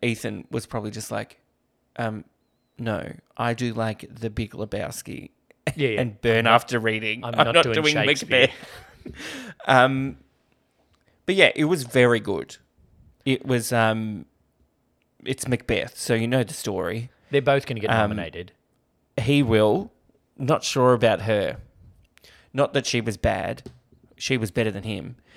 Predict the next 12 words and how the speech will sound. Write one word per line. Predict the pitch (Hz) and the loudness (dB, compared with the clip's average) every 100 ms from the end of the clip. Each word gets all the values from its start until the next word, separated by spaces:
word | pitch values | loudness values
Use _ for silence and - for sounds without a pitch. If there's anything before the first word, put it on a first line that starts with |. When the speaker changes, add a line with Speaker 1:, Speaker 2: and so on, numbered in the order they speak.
| - _ - | -20 _ 2
Speaker 1:
Um, | 117 110 110 104 | 4 4 0 -2
but | 117 101 | 0 0
there's | - 101 | -4 -8
a | 117 | -6
lot | 104 107 | -4 -4
of | 98 - _ | -4 -10 _
good | - 107 101 | -6 -6 -4
actresses | 104 - 110 - 101 - | -8 -8 -12 -10 -10 -12
this | 123 - | -12 -10
year. | 117 - - _ _ _ _ _ - | -12 -14 -18 _ _ _ _ _ -4
Um, | 110 107 104 - _ _ - - | -2 -2 -6 -14 _ _ -20 -16
so, | - - 113 110 107 107 107 | -6 4 6 6 6 2 0